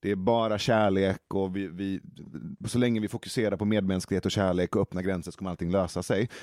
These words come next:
Jag tror inte att motsatsen heller är sann. Att om vi bara stänger gränserna, om vi, om vi, om vi bara så här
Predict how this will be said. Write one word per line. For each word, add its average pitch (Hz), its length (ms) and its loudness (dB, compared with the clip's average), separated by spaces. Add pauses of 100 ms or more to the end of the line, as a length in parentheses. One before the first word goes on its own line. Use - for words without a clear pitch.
(140)
Jag - 120 -4
tror 131 80 -2
inte 110 100 -4
att 90 80 -6
motsatsen 123 840 0
heller 110 240 2
är 85 80 0
sann. 80 380 -6 (440)
Att 85 180 -12
om 95 80 -6
vi 92 80 -6
bara 90 320 -4 (200)
stänger 131 400 0
gränserna, 110 680 -2
om 101 160 -2
vi, 98 180 2
om 95 140 0
vi, 95 180 2 (640)
om 101 140 0
vi 104 80 4
bara 95 260 2
så 104 120 -4
här 85 100 -2